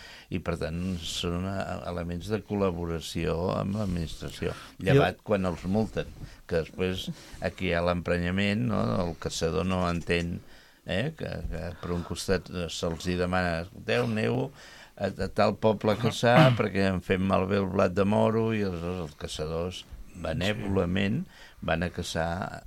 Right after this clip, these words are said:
Speaker 1: eh, i en canvi després, quan giren cua, són criticats perquè són unes bèsties, no sé què, no? Per tant,
Speaker 2: Home, jo
Speaker 1: això,
Speaker 2: trobo, jo
Speaker 1: eh?
Speaker 2: trobo a faltar la,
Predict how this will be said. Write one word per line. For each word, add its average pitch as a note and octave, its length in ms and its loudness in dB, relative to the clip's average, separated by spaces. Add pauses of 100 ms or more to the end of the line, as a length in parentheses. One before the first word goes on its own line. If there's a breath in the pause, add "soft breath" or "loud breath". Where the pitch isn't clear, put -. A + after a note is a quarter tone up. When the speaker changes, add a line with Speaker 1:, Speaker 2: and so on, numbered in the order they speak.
Speaker 1:
eh, F2 440 -10
i E2+ 120 -4
en D#2+ 80 -8
canvi F2 260 0
després, F#2+ 440 -2
quan D#2+ 240 -4
giren F2+ 500 -2
cua, A#2 400 2 (420 loud breath)
són E2+ 340 -4
criticats G#2 920 0
perquè E2 180 -6
són D#2+ 300 -8
unes E2 260 -6
bèsties, G2 720 -2
no D#2 80 -4
sé D2 180 -8
què, D2+ 180 -6
no? A2+ 220 -6
Per E2+ 140 -8
tant, F2 220 2
Speaker 2:
Home, A2+ 100 2
jo A2+ 100 4
Speaker 1:
això, G2 60 4
Speaker 2:
trobo, A2+ 340 2
jo B2+ 160 2
Speaker 1:
eh? G#2+ 60 2
Speaker 2:
trobo C3 220 6
a - 20 2
faltar A2+ 400 2
la, A2+ 160 2